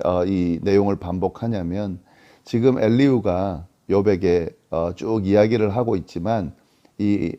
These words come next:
욥이 잘 듣지를 않-, 않는 분위기인 것 같아요. 예, 그래서 지금 더 강조해서 또 이야기를 하는 거죠. 그러면서, 어, "내가 한 번 더 설명하겠다." 하는 그런 의도로 이야기하는 거고, 그리고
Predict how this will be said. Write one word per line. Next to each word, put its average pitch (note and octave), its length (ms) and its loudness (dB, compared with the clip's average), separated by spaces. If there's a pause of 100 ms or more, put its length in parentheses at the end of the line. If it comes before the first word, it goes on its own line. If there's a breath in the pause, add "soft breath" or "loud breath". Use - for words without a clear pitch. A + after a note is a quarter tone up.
(120)
욥이 A2+ 580 4
잘 G#2 220 -2
듣지를 D3 400 0
않-, G2+ 480 0 (320)
않는 B2 340 0
분위기인 G#2+ 460 -2
것 G2 140 -2
같아요. F#2 600 -6 (560 soft breath)
예, F#2 100 -4
그래서 G#2 720 2 (220 soft breath)
지금 G#2 300 -2
더 G#2 540 4 (220)
강조해서 G2 960 -4 (300 soft breath)
또 F#2+ 120 -6
이야기를 F#2 460 0
하는 G#2+ 320 -4
거죠. E2 280 -6
그러면서, A2 800 2 (400 soft breath)
어, F#2 80 -4
"내가 G#2+ 180 4
한 C3 240 -2
번 C3 180 4
더 A#2 100 6
설명하겠다." G#2 760 -2
하는 A2+ 180 -2
그런 C3+ 260 4
의도로 G#2 320 2
이야기하는 F#2+ 580 -2
거고, F2+ 520 -6 (320 soft breath)
그리고 G2 480 2